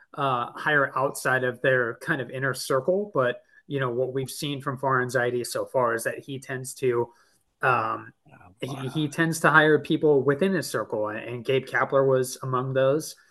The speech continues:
Speaker 1: uh, Bob Melvin was certainly among those, um, you know, dating back to their days with the Oakland A's when, uh, Zaidi was an assistant general manager and Melvin was, was the manager early in his tenure with Oakland.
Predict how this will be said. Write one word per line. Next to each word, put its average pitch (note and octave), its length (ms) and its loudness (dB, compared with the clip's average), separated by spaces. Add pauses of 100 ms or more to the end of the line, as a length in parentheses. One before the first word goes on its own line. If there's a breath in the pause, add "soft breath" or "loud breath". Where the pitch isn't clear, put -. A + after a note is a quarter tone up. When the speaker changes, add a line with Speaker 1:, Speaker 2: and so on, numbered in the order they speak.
(200 soft breath)
Speaker 1:
uh, B2 240 0
Bob C3 200 2
Melvin B2 360 -2
was A#2+ 180 -8
certainly B2+ 320 -2
among A#2 300 -8
those, A2+ 420 -4
um, A2 400 -4 (520)
you C#3 120 4
know, A#2 120 2
dating B2+ 300 4
back A#2+ 240 2
to C3+ 60 -4
their A#2+ 160 2
days A#2+ 340 -2
with A#2 100 -8
the A#2+ 100 -2
Oakland A2+ 340 -6
A's A#2 420 -4
when, A2+ 300 -6 (380 soft breath)
uh, A#2 160 -2
Zaidi A#2 440 2
was A#2 200 -2
an A#2+ 80 -10
assistant B2 420 -10
general A2+ 280 0
manager B2+ 520 2
and A#2 160 0
Melvin A2 360 -2
was, A2 360 -4
was A#2 180 -2
the A#2+ 80 -14
manager A2+ 440 -6
early C#3 300 8
in B2+ 80 0
his B2 160 -2
tenure B2 280 -4
with A#2+ 160 2
Oakland. C#3 420 2